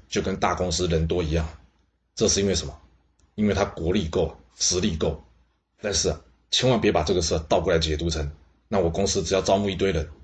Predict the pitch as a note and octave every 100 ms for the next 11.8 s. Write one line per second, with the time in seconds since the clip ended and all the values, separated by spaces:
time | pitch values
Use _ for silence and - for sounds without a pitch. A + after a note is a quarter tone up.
0 | _ G2 G2 F#2 D#2+ - - F2 A2+ G#2
1 | E2 G2 G2+ F2 F#2+ F#2+ F2+ F#2 E2 D#2
2 | - _ - F2+ G#2+ A2 G#2 F2 D#2+ G2
3 | F2 G2 F#2 F2 F#2 E2+ D#2+ - _ _
4 | A2+ D#2 - _ F#2 A2 G#2+ G2+ G#2 E2
5 | G2 F#2 F2 - F#2+ F2 E2+ E2 E2 D#2
6 | E2 D2 - _ _ _ _ _ _ _
7 | _ _ - F#2 - - G#2+ G#2 G#2+ A2+
8 | F#2 F2 F2 F#2 D#2+ D2 - - F2+ E2
9 | F2 D#2+ E2 D2+ D#2+ - - _ _ _
10 | _ _ _ - F2+ F#2+ G#2 G#2+ F#2 G2
11 | - G#2+ - E2 D#2+ E2+ D#2 C#2